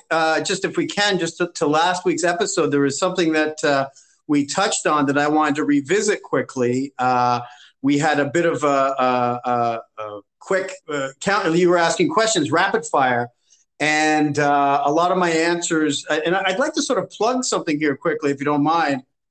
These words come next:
Uh, so I kept saying Aqua <laughs> Barbie Girl. And, uh, I don't want people to think that I only have, like, I'm a one-trick, uh, pony with my music. So I wanted to sort of plug something here on, I have a Spotify,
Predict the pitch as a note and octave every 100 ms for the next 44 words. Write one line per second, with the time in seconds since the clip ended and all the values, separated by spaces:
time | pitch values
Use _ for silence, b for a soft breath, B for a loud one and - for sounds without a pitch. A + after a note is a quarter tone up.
0 | _ - C#3 C3 C3 C3 C3 C3 - -
1 | F3 D#3+ E3+ A#3 - - F#3+ F3 E3+ D#3+
2 | - F3 F#3+ F3+ C#3 C3 G3+ A3+ G3+ C#3+
3 | C#3+ C3+ B2+ b b b _ _ C#3+ C#3+
4 | C#3+ C#3 C#3+ C#3 C#3 C#3+ F3 B3 B3+ B3+
5 | A3 F#3+ G3+ F3 E3 F3 F#3 F3 F3 F3
6 | D#3 D3+ C#3+ C#3+ F3 F3+ - E3+ E3 -
7 | E3 C#3+ C#3 C3+ C3 - F3+ F3+ D3 -
8 | C#3+ C#3+ F3+ F#3 F3+ - D#3 D#3 A#3 B3+
9 | A#3+ A3+ F#3 - G#3 A#3+ A#3 - G3 E3+
10 | D#3+ D#3 D#3 D#3 D3 C#3+ b b b _
11 | F3+ B3 G#3+ - - G#3 A#3 C4 - E3+
12 | C#3+ C3 C3